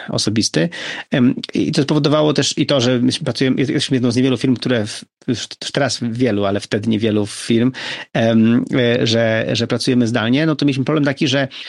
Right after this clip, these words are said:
u nas czasami zatrudniały się oso-, chciały zatrudnić się osoby, które po prostu chciały tylko i wyłącznie pracować zdalnie. Nie miało znaczenia, nad czym będą pracowały zdalnie, ważne, żeby pracować zdalnie. A, a, a to, a, a, a, a jakby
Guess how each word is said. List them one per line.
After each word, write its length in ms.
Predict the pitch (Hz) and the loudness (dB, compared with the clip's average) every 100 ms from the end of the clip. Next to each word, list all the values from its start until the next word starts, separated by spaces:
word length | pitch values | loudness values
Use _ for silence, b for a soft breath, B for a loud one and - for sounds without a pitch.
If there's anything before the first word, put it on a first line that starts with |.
| B B _ _ - | B B _ _ 0
u 60 | |
nas 200 | 151 131 | 0 0
czasami 220 | - 135 139 | 0 2 2
zatrudniały 340 | 131 147 143 | 2 0 0
się 100 | - | 0
oso-, 200 | 123 - | -2 -2
chciały 220 | - 147 | 0 2
zatrudnić 240 | 127 139 127 | 2 2 2
się 80 | |
osoby, 280 | 131 151 151 | 0 2 0
które 280 | 143 143 135 | 0 0 2
po 80 | 120 | 0
prostu 260 | 143 - | -2 -2
chciały 340 | - - 151 143 | -4 0 2 2
tylko 280 | - 151 156 | 0 0 0
i 80 | |
wyłącznie 360 | 120 131 131 139 | 2 2 2 0
pracować 340 | 120 131 123 | 0 0 0
zdalnie. 360 | 117 107 92 92 - _ b b b - | 0 -2 -2 -6 -12 _ b b b 2
Nie 80 | |
miało 260 | 143 143 139 | 2 4 2
znaczenia, 280 | 123 127 127 | 0 0 0
nad 120 | 117 | 0
czym 120 | 113 | 0
będą 100 | 98 | 0
pracowały 280 | 92 - 120 | 0 0 0
zdalnie, 220 | 160 190 | 2 2
ważne, 160 | 143 120 | 2 0
żeby 120 | 127 | 0
pracować 240 | 127 127 | 0 0
zdalnie. 380 | 104 104 80 78 - B B B B _ - | 0 -2 -2 -6 -12 B B B B _ -4
A, 280 | 127 117 - | -2 -2 -2
a, 340 | 127 117 120 117 | -2 0 -2 -2
a 80 | 123 | -4
to, 160 | 143 | -2
a, 180 | 127 120 | 0 -2
a, 120 | 127 131 - | -2 -4 -4
a, 100 | 120 - 113 - - _ _ - | -6 -6 -10 -8 -10 _ _ -2
a 60 | |
jakby 460 | 139 123 135 127 | 2 4 4 2